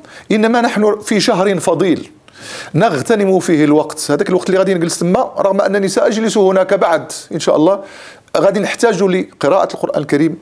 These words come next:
ربما نمشي للدار، آه، آه، آه، ندير شي حاجة اللي غادي تنفعني، إما ذكر، إما شيء من هذا القبيل، إما أقرأ كتاباً، إما نجمع وليداتي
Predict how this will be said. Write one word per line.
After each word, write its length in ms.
ربما 540
نمشي 300
للدار، 560
آه، 20
آه، 640
آه، 220
ندير 260
شي 120
حاجة 240
اللي 160
غادي 220
تنفعني، 600
إما 240
ذكر، 380
إما 160
شيء 220
من 100
هذا 100
القبيل، 400
إما 240
أقرأ 300
كتاباً، 560
إما 180
نجمع 200
وليداتي 520